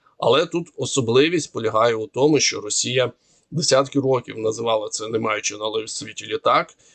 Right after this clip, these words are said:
що він найкращий в світі. І вона дійсно їм, ну, це досить болісна втрата, вона дорожить їм. Це цінна втрата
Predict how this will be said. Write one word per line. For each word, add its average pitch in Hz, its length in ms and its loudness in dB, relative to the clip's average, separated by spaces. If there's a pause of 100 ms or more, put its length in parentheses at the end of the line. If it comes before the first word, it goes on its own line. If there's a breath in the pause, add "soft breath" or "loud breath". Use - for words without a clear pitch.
що - 180 4
він 131 100 6
найкращий 110 580 0
в - 60 -10
світі. 139 680 -4 (600)
І 113 360 0
вона 120 360 -2
дійсно 110 640 -4
їм, 120 400 0
ну, 226 220 2
це 175 180 -2
досить 151 380 -2
болісна 135 420 2
втрата, 123 360 -2
вона 110 220 -4
дорожить 131 480 -4
їм. 95 120 -14 (320 loud breath)
Це 113 140 -4
цінна 147 600 2
втрата - 520 0